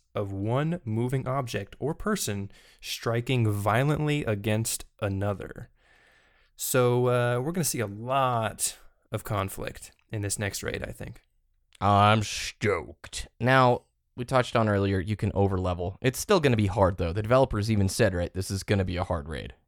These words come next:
Speaker 1: Mm-hmm. Yeah. They say, I'll quote here, "We'll see. It's hard. It's largely a function of what your light level is versus the raid." So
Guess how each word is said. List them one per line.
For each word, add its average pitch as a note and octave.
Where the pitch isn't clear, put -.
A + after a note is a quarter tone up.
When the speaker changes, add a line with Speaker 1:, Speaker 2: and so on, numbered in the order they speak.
Speaker 1:
Mm-hmm. F#2+
Yeah. F#2
They A2
say, G2+
I'll G#2+
quote G2
here, F#2+
"We'll C3+
see. G2+
It's -
hard. D#3+
It's -
largely D3+
a C3+
function A2
of G#2
what G2
your G2
light A2
level G2
is G2
versus F#2+
the F#2+
raid." -
So G#2